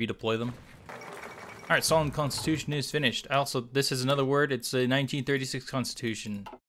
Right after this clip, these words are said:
<laughs> 'Cause it was made in nineteen thirty-six. We're gonna go war economy.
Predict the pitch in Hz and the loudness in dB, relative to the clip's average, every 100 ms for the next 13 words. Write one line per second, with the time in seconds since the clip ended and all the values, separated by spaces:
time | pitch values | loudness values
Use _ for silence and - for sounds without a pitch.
0 | _ _ _ - - 131 - - _ _ | _ _ _ -6 -2 -2 -4 -20 _ _
1 | _ _ - - - - - - - 110 | _ _ -18 -16 -16 -18 -20 -20 -10 -6
2 | 107 107 120 113 113 107 107 107 107 107 | -4 -2 0 0 0 -2 -4 -6 -12 -14
3 | 104 _ _ - - - - - _ _ | -16 _ _ -10 -10 -14 -20 -20 _ _
4 | - - - _ _ _ _ - - - | -20 -20 -20 _ _ _ _ -18 -16 -16
5 | - 123 123 120 143 143 147 143 156 | -6 -2 2 2 2 4 4 4 -2